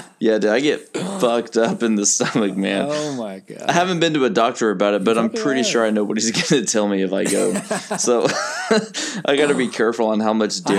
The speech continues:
Speaker 2: dairy I
Speaker 1: noticed
Speaker 2: consume in
Speaker 1: that.
Speaker 2: a day.
Speaker 1: I think I'm good with dairy. We don't, we don't really drink milk. We drink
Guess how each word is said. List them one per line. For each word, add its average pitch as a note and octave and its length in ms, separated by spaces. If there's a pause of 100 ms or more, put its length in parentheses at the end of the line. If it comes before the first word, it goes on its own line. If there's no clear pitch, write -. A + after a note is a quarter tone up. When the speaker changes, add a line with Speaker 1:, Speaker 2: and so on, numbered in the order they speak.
(100)
Speaker 2:
dairy G2 120
I G2 80
Speaker 1:
noticed - 80
Speaker 2:
consume G2+ 400
in G2 80
Speaker 1:
that. G2+ 60
Speaker 2:
a G2 40
day. G2 340 (680)
Speaker 1:
I D3+ 100
think G#3+ 220
I'm F#3+ 180
good D#3 220
with C3 160
dairy. G2 480 (440)
We D#3 120
don't, F#3+ 240 (160)
we D#3 100
don't F#3+ 200
really D3 220
drink C3+ 280
milk. C3 260
We E3+ 140
drink F3 280